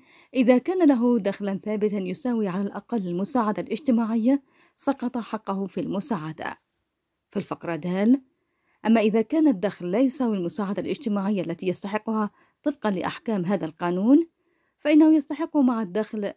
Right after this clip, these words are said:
نسبة من المساعدة تكون مساوية لما يستحقه من مساعدة اجتماعية وفقًا لحالته.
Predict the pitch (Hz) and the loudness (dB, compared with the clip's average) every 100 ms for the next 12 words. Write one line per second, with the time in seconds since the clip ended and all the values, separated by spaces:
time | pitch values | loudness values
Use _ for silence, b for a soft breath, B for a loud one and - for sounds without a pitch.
0 | - 185 185 302 196 208 277 208 160 175 | -8 -6 -6 -6 -4 2 4 4 -2 -6
1 | - 185 202 202 208 - 330 226 202 - | -4 -4 -2 -4 -6 0 2 4 0 -2
2 | 330 262 170 - _ b b b 180 170 | 0 0 -2 -10 _ b b b -6 -4
3 | 151 160 - - 226 226 247 247 - 165 | -2 -4 -6 -6 -4 2 4 4 2 -6
4 | - 202 196 175 - 208 294 220 208 214 | -6 -6 -4 -6 -8 -8 -2 -2 -2 -2
5 | 202 202 185 _ _ - 170 - - 156 | 0 -2 -4 _ _ -12 -10 -10 -8 -6
6 | 151 190 - 226 165 - 147 - - | -2 -4 -2 -4 -4 -12 -14 -14 -16